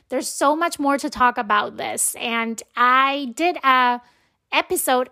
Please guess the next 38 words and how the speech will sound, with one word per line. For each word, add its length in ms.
earlier 760
about 340
this 240
topic. 560
If 120
you're 180
interested, 920
um, 560
I 60
don't 160
know 80
exactly 500
what 280
number 380
of 140
episode 500
it 120
was, 440
but 300
I 140
will 200
be 120
talking 440
more 180
about 300
productivity 640
for 220
sure 480
in 220
the 100
future 480
because 400
that 240
is 140
a 80
very 240
important 460
topic 500